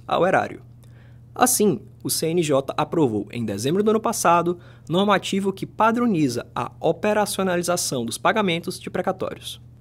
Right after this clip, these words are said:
A juíza do trabalho e coordenadora dos precatórios no T R T sete, Gláucia Monteiro,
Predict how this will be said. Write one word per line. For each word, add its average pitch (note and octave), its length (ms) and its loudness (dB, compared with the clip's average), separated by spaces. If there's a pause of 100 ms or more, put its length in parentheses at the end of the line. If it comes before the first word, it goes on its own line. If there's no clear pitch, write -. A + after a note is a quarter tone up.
(160)
A D#3 100 6
juíza A3 280 0
do A#3+ 100 -2
trabalho C3 580 2
e - 80 -6
coordenadora E3+ 680 0
dos F3 140 -4
precatórios A#2 580 -2
no G#2+ 140 -6
T C3+ 140 0
R E3 160 0
T - 140 -8
sete, - 560 -4
Gláucia B2 400 -2
Monteiro, A#2+ 480 -4